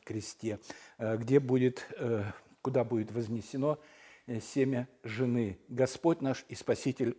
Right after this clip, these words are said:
Иисус Христос. А, так вот, э, и вот это обетование, и оно повторяется неоднократно, э, в, на страницах Ветхого Завета, и люди, верующие,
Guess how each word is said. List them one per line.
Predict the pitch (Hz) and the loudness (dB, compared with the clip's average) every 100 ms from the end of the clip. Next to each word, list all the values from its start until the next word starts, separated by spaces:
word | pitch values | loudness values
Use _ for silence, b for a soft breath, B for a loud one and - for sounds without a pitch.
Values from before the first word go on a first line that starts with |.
| - | -8
Иисус | 110 104 120 113 | -6 -4 -4 -6
Христос. | - 123 117 - 117 92 B B B B B B | -4 -4 -4 -2 -4 -4 B B B B B B
А, | 123 | 4
так | 143 202 | 6 6
вот, | 214 185 - - B B - | 12 12 10 0 B B -8
э, | 135 135 127 B B B B _ _ _ _ _ | -2 0 0 B B B B _ _ _ _ _
и | 190 185 - - _ _ _ _ | 4 6 4 -6 _ _ _ _
вот | 143 180 - - _ | 6 6 6 -8 _
это | 190 208 208 | 6 8 10
обетование, | 160 151 170 160 226 214 143 107 - | 8 6 4 6 6 4 2 -2 -4
и | 139 | -4
оно | 165 180 | -2 -2
повторяется | 180 - 190 190 180 156 | -4 -2 0 0 0 -2
неоднократно, | 151 151 165 - 196 175 127 104 B B B B B | -2 -2 -4 -2 0 0 0 -6 B B B B B
э, | 131 127 127 | 4 6 6
в, | 120 123 151 147 | 4 0 0 4
на | 143 | 4
страницах | - 143 165 156 147 - - | 6 4 4 4 2 2 -2
Ветхого | 135 135 160 - 131 | 2 4 2 4 2
Завета, | 117 123 127 196 113 104 B B B B | 6 4 6 4 2 -4 B B B B
и | 151 | 0
люди, | 147 156 247 254 123 104 87 b b | 4 8 10 10 6 -2 -4 b b
верующие, | 104 110 202 180 135 110 - - 101 90 | -8 6 8 10 8 4 0 -8 -10 -10